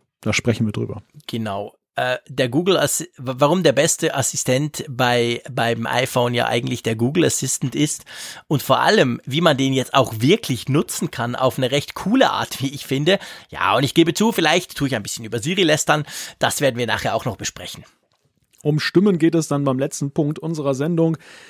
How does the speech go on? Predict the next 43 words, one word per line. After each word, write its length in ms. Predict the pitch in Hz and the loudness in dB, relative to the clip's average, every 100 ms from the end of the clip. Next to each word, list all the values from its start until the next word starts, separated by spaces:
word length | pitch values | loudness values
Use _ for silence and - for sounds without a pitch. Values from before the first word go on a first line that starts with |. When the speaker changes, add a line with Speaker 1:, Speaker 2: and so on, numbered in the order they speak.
| - | -2
Speaker 1:
nämlich 240 | 135 156 | 2 4
um 80 | 165 | 4
eure 280 | 139 202 156 | 6 6 6
Stimmen. 300 | - 147 135 | 4 2 2
Einerseits 480 | 127 175 147 147 - | 0 2 4 2 2
bei 100 | 127 | 0
der 140 | 123 | 0
Umfrage 400 | 143 160 127 127 | -2 -4 -2 0
der 100 | 120 | 0
Woche, 280 | 127 165 139 | 2 4 4
was 200 | 135 - | 2 2
habt 160 | 127 - | -2 -2
ihr 120 | 117 | -2
gesagt 400 | 117 120 127 - | -2 -2 -4 -6
zur 320 | - - 120 | -8 -4 -2
Umfrage 400 | 139 - 123 131 | -4 -4 -2 -2
der 80 | 117 | 0
letzten 420 | 160 - 156 143 | 0 0 0 2
Woche? 240 | 151 151 | 4 6
Wir 60 | 127 | 4
haben 100 | 131 | 2
eine 140 | 143 | 2
neue 260 | 135 151 156 | 4 6 4
für 200 | - 147 | 4 2
euch 300 | 139 147 - - - - - | 4 4 2 -6 -20 -20 -8
und 340 | - 131 127 - _ | 0 0 0 -6 _
ich 140 | - - | -12 -4
gehe 180 | 123 | -4
fest 260 | - 127 - | 0 0 2
davon 260 | 120 - 110 | 0 0 -4
aus, 280 | 113 117 | -4 -4
auch 160 | - 127 | -4 -4
Zuschriften 600 | - 180 185 - 160 156 | 2 2 4 2 0 0
unserer 300 | 147 135 113 | -2 0 4
Hörer 300 | 127 139 135 | 4 4 2
finden 340 | - 151 151 | 2 0 0
noch 160 | 131 131 | -2 -2
ein 140 | 135 | -4
kleines 340 | 131 - 120 117 | -6 -4 -4 -6
Plätzchen 460 | - 123 - 117 | -6 -6 -2 -2
in 60 | 110 | -2
dieser 240 | 113 113 110 | -6 -6 -4
Sendung 440 | 120 123 120 | -2 0 -2